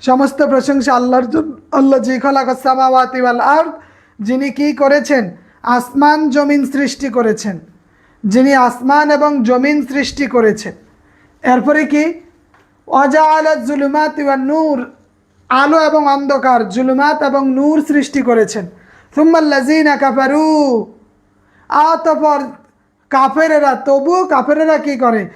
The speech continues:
বিরাব্বিহিম ইয়াদিলুন, জি, এইটাই ফাইনাল, তাদের রবের, আহ, কি করে? সমতুল্য স্থির করে। এরপরে বলছেন, হুয়াল্লাযী খলাকাকুম,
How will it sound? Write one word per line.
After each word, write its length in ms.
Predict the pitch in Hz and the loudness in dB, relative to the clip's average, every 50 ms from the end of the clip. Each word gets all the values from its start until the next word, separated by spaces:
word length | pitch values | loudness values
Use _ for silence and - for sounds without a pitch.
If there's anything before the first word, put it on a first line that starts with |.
| - _ - | -18 _ -6
বিরাব্বিহিম 600 | 254 240 254 294 311 302 311 294 277 285 285 277 | -4 -2 0 0 0 0 0 0 0 2 2 2
ইয়াদিলুন, 800 | 269 269 269 269 262 254 220 254 254 254 277 285 285 277 269 247 202 175 - - _ _ _ _ _ _ _ _ _ _ - | 2 2 4 2 2 0 0 -2 -2 -2 0 0 0 0 0 -2 -4 -6 -12 -20 _ _ _ _ _ _ _ _ _ _ -8
জি, 200 | 208 190 226 269 254 240 | -4 0 2 4 4 4
এইটাই 320 | 247 240 240 277 269 277 277 | 4 2 2 2 2 2 2
ফাইনাল, 440 | - 285 269 262 262 262 285 320 320 320 - - - _ | 2 0 0 2 2 2 2 2 0 -2 -6 -14 -12 _
তাদের 320 | - 269 254 240 262 269 254 240 240 | -2 0 0 2 0 0 0 0 2
রবের, 420 | 247 262 285 302 294 320 311 277 254 | 2 2 2 2 2 0 0 -2 -2
আহ, 600 | 214 - - - - 220 254 247 226 226 220 208 202 - - _ - | -4 -8 -14 -18 -10 -6 -4 -2 0 0 -2 -2 -4 -8 -10 _ -2
কি 120 | 285 294 | -2 0
করে? 260 | 277 302 294 311 320 349 359 392 - - - _ | 2 2 2 4 4 2 2 0 -4 -10 -18 _
সমতুল্য 760 | - - 262 254 254 269 262 - 311 320 311 311 285 269 233 | -4 0 0 0 0 0 -2 0 0 0 2 2 0 0 -2
স্থির 360 | - - - - 247 226 190 | -4 -6 -6 -4 -4 -4 -4
করে। 220 | - 220 202 185 151 - - _ _ _ _ _ _ _ _ _ _ - | -4 -4 -4 -4 -6 -10 -14 _ _ _ _ _ _ _ _ _ _ -2
এরপরে 400 | 277 277 277 247 302 311 330 320 | 0 0 2 2 2 2 2 2
বলছেন, 380 | 302 285 269 - 277 254 240 | 2 0 0 -2 -2 -2 0
হুয়াল্লাযী 640 | 240 277 311 320 320 320 311 311 302 302 311 320 311 | 2 2 2 2 2 2 0 0 0 0 0 -2 -2
খলাকাকুম, 800 | 302 311 294 294 285 277 262 262 294 294 285 285 294 294 294 294 | -2 -2 -2 0 2 2 0 0 0 -2 -2 0 -2 -2 -2 -2